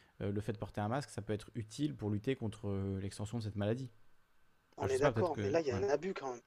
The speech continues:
Speaker 2: Il y a, on, on, on,
Speaker 1: On est d'accord
Speaker 2: pour
Speaker 1: que
Speaker 2: moi,
Speaker 1: la
Speaker 2: j'ai
Speaker 1: façon
Speaker 2: l'impression
Speaker 1: dont
Speaker 2: que c'est
Speaker 1: c'est
Speaker 2: un
Speaker 1: mis en
Speaker 2: prétexte.
Speaker 1: place, euh, c'est, c'est clairement problématique.
Speaker 2: Non, mais c'est un prétexte. C'est un prétexte pour autre chose.
Speaker 1: Hmm.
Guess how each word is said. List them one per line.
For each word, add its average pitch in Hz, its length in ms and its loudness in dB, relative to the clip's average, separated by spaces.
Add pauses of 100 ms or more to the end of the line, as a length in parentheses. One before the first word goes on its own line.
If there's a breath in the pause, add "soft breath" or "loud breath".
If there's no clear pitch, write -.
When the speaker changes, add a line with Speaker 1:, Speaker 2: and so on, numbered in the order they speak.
(180)
Speaker 2:
Il 135 80 -8
y - 40 -6
a, - 40 -4 (100)
on, - 300 -12
on, - 120 -2 (100)
on, - 100 -8 (100)
Speaker 1:
On 110 80 0
est 113 80 4
d'accord 104 240 2
Speaker 2:
pour 156 60 -2
Speaker 1:
que 196 60 6
Speaker 2:
moi, 226 60 8
Speaker 1:
la - 40 4
Speaker 2:
j'ai - 100 2
Speaker 1:
façon 117 180 2
Speaker 2:
l'impression 135 140 8
Speaker 1:
dont - 40 8
Speaker 2:
que 107 40 2
c'est - 80 4
Speaker 1:
c'est - 60 4
Speaker 2:
un 117 40 4
Speaker 1:
mis 117 80 6
en 113 80 6
Speaker 2:
prétexte. 156 100 8
Speaker 1:
place, 160 300 2
euh, 101 640 2
c'est, 95 360 -4
c'est - 180 -8
clairement 110 540 0
problématique. 107 640 0 (880)
Speaker 2:
Non, 190 100 2
mais - 100 -6
c'est - 160 2
un 123 80 0
prétexte. - 560 -4 (220)
C'est - 120 -2
un - 60 2
prétexte - 400 -4
pour 123 120 0
autre 160 160 0
chose. 240 240 -4 (340)
Speaker 1:
Hmm. 101 140 -4